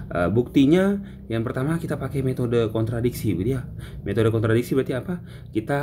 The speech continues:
eh, mengandaikan bahwa M-nya itu bukan merupakan ideal maksimal. Nah, apa akibat, ap-, apa yang terjadi jika M merupa-, bukan merupakan ideal maksimal? Jika M merupakan ideal maksimal berarti apa? Ada ideal lain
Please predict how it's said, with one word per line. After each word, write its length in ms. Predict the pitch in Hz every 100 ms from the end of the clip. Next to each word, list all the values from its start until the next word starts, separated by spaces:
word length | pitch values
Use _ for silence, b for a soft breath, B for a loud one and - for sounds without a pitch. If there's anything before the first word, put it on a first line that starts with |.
| -
eh, 260 | - 95 92
mengandaikan 800 | 110 110 107 104 98 95 123 147
bahwa 320 | 95 113 131 113
M-nya 400 | 107 104 101 95
itu 500 | 87 - 151 160 160 -
bukan 560 | 101 98 - 123 135
merupakan 420 | 113 101 90 117 127
ideal 480 | - 95 92 82 82
maksimal. 560 | 87 85 - 80 78 - B B B B 87
Nah, 160 | 107
apa 240 | - - 135
akibat, 560 | - 117 113 117 - -
ap-, 240 | 123 - -
apa 260 | - 120 156
yang 80 | 139
terjadi 340 | 123 113 110 143
jika 200 | 113 107 98
M 240 | 110 101
merupa-, 320 | 98 - 95
bukan 320 | 101 104 95
merupakan 240 | 95 95 90
ideal 300 | 92 87 -
maksimal? 420 | - 90 151 170 B B B B 104
Jika 240 | 95 -
M 140 | 107 104
merupakan 260 | 101 107
ideal 240 | 98 98 95
maksimal 240 | 143 135
berarti 140 | 120 113
apa? 100 | 175 B B B
Ada 640 | 107 92 98 131 120 -
ideal 580 | 104 95 95 82 76 73
lain 560 | 82 78 107 156 170